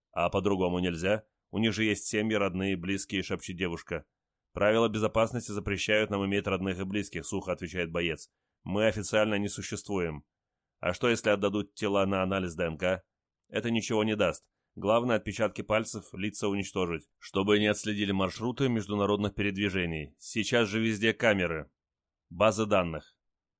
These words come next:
«Чуцу, Джинча Лайляо», командует командир группы.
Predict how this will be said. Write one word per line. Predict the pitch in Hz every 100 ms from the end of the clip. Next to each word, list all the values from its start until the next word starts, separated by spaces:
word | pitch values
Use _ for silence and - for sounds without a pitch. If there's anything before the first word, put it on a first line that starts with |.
| _
«Чуцу, | 131 120 - 113 73 _ _ _ -
Джинча | 95 135 120 127 120 -
Лайляо», | 110 110 107 110 101 78 - -
командует | 95 98 110 110 110 107
командир | 107 101 98 101
группы. | 95 104 - 85 71